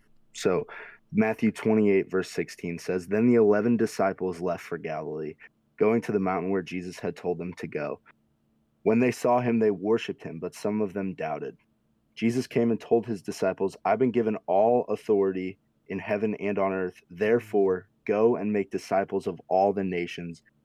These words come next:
baptizing them in the name of the Father and the Son and the Holy Spirit. Teach these new disciples to obey all the commands I've given you, and be sure of this, I'm with you even to the end of the age.'" Now, to give you a little tidbit, that Great Commission,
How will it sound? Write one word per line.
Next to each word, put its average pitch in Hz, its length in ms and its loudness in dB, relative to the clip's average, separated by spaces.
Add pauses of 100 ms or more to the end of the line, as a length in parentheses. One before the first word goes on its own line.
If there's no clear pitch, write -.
(140)
baptizing 95 560 0
them 90 180 -2
in 90 60 -6
the 87 80 -6
name 85 180 -6
of 82 80 -8
the 80 60 -10
Father 85 340 0
and 82 140 -6
the 82 60 -10
Son 82 220 -6
and 78 120 -8
the 73 40 -12
Holy 80 220 0
Spirit. - 460 -4
Teach - 320 0
these 104 200 4
new 104 120 4
disciples 92 540 0
to - 220 -6
obey 92 460 4
all 98 220 2
the 98 80 2
commands 92 360 -4
I've 87 200 -4
given 85 240 -10
you, 80 160 -10 (400)
and 98 100 -4
be 90 140 0
sure 101 320 4
of 98 100 0
this, 90 420 0
I'm 85 260 -6
with 95 220 0
you 92 240 -2
even 87 240 -6
to 87 120 -8
the 85 200 -6
end 82 140 -4
of 76 100 -6
the 76 120 -4 (100)
age.'" - 400 -10 (1160)
Now, 98 140 0
to 95 100 0
give 113 200 0
you 147 200 6
a - 20 6
little 110 300 6
tidbit, 87 520 -2 (1040)
that 107 260 0
Great 139 220 4
Commission, 123 520 -2